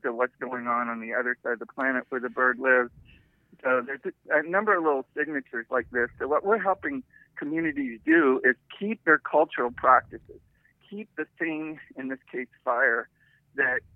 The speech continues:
keeps food in their mouth and keeps culture in the villages stable, uh, at the same time protecting them and preparing them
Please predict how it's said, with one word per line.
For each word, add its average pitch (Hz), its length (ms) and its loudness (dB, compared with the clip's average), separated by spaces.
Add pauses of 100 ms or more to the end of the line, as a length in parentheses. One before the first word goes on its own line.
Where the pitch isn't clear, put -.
keeps - 180 -14 (160)
food 160 180 -2
in 151 120 -4
their 143 140 -2
mouth 131 380 0 (540)
and 120 320 0
keeps - 220 -18 (340)
culture 143 760 0
in 127 140 -10
the 117 80 -6
villages 123 520 -4 (160)
stable, 113 500 0 (840)
uh, 120 300 4 (160)
at 139 140 4
the 135 140 -8
same 131 180 -2
time 123 520 4
protecting - 560 -2
them 123 280 0
and 113 140 -12
preparing 123 500 2
them 117 140 -2